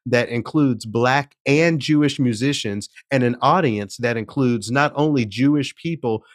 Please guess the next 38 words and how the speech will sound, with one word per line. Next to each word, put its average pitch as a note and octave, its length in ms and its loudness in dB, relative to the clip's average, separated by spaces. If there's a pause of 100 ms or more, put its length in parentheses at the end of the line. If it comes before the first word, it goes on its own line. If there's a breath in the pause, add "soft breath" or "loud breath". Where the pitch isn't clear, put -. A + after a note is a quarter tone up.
(120)
but A#2+ 140 2
members C#3 380 2
of A#2 120 -2
the A2 80 -4
Nation C3 400 0
of G#2 220 -4
Islam. A#2+ 600 -4 (760 soft breath)
At C#3+ 140 -2
the A#2 120 0
crux - 720 -2
of C3+ 240 0
that C#3 240 0
moment C3 800 0 (100)
that A#2+ 300 -4 (160)
happened, F#3+ 600 -2 (280)
you C3 140 0
know, B2+ 100 2
we C3+ 160 2
can C#3 160 0
talk D#3 260 -2
about C#3 300 2
all D#3 240 2
of D#3+ 80 -2
the C#3+ 100 2
news D#3+ 360 2
articles, D3+ 480 0
all C#3 160 2
the B2 100 -2
quotes E3+ 460 0
that D3 120 0
we D3 140 2
can C3+ 200 -4
pull D#3 340 -2
from C3 200 -4
Farrakhan, C#3+ 640 0
all C#3 200 -2
of B2 100 -6
the A2 140 0